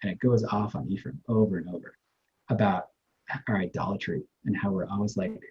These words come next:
th-, that we've, we've created a god of our own imagination. And it, it says something along the lines of, it's like,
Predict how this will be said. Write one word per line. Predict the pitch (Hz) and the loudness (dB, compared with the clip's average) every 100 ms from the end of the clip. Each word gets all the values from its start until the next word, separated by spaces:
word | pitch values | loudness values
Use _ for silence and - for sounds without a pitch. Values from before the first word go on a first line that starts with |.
| _ _ _ _ _ _ _ 120 | _ _ _ _ _ _ _ -6
th-, | - - | -6 -4
that | 107 | 0
we've, | 104 101 123 | 0 2 4
we've | 110 | 4
created | - 117 110 104 | 4 6 6 6
a | |
god | 95 98 98 | 2 2 2
of | 101 | 2
our | 90 - | 0 2
own | 110 107 | 6 8
imagination. | 101 95 92 92 92 - - - _ _ _ _ _ _ _ _ _ _ _ _ - | 8 4 0 -2 -2 -2 -8 -10 _ _ _ _ _ _ _ _ _ _ _ _ 2
And | 113 | 4
it, | 107 - _ | 4 -2 _
it | 110 - | -2 4
says | 131 131 127 | 10 10 12
something | 139 135 120 | 10 12 12
along | 110 | 12
the | 107 | 10
lines | 110 110 113 | 10 10 8
of, | 104 | 6
it's | 107 - | 4 2
like, | 101 | -2